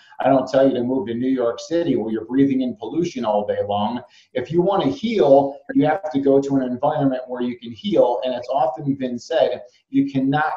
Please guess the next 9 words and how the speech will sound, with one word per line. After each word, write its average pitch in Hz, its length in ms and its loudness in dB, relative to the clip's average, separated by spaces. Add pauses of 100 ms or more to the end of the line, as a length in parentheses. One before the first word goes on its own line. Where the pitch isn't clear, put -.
(180)
heal 139 380 2
in 127 100 -2
the 127 120 -6
same 147 440 -6
environment 123 800 -2 (100)
where 113 140 -8
you 110 120 -8
got 113 280 -4
sick. 113 340 -4